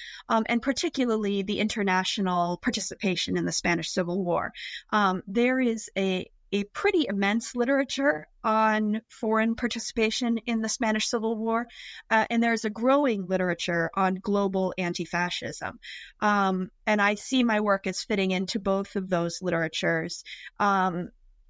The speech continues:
the literature on foreign participation in the Spanish Civil War has focused a lot on, uh, U S Americans and,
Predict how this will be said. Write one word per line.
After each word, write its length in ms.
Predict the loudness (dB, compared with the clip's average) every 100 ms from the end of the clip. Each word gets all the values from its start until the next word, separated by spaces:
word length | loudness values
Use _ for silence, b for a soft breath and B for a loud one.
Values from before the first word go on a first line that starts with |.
| -20 -8
the 500 | -4 0 0 0 0
literature 580 | 0 0 0 0 0 2
on 340 | 2 2 -2
foreign 380 | -4 -2 0 0
participation 880 | 0 -2 -4 -2 0 0 0 0 -2
in 220 | -2 -2
the 60 | -2
Spanish 400 | 0 0 2 -4
Civil 260 | -4 -4
War 420 | -2 0 4 4
has 320 | 2 0 0 0
focused 600 | -2 0 0 -2 -4 -2
a 60 | 0
lot 380 | 2 2 2 0
on, 440 | 0 2 0 -2 -6 B B B
uh, 240 | 2 4 2 0
U 180 | 0 0
S 160 | 0
Americans 840 | 0 2 2 2 0 0 -2 -4 -8 -4
and, 580 | 0 2 0 0 -2